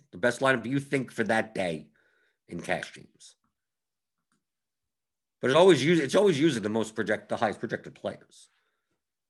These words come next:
You're not gonna find, "Oh, it's just some poorly projected minus five, plus minus salary adjusted value, zero percent smash guy." You know, it's not gonna make the lineup. Not gonna give you enough median points,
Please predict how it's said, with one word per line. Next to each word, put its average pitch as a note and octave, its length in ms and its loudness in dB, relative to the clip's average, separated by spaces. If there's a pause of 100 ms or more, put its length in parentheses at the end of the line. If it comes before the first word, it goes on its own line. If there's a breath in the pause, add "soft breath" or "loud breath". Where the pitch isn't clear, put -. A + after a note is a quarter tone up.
(160)
You're - 100 -14
not A2 80 0
gonna G2 120 -2
find, G#2+ 200 0
"Oh, D3 180 4
it's G2+ 140 -2
just F#2 340 -14
some G2+ 280 -4 (180)
poorly B2 280 2
projected G2+ 720 -4 (920)
minus B2+ 400 0
five, A#2 480 4
plus - 300 -2
minus A#2 340 2
salary A2+ 360 0
adjusted G#2+ 340 -4
value, G#2 420 -2
zero G#2+ 260 -2
percent F#2+ 340 -6
smash G#2 360 -10
guy." E2 180 -10
You G2 120 -8
know, A#2+ 80 -4
it's - 640 -14
not B2 140 0
gonna A#2+ 160 0
make B2+ 220 0
the F#2 80 -2
lineup. C2+ 300 -12 (1040)
Not F2 100 -4
gonna G2+ 140 -2
give A2 180 0
you A2 80 2
enough G#2+ 200 0
median A2 400 -2
points, - 600 -6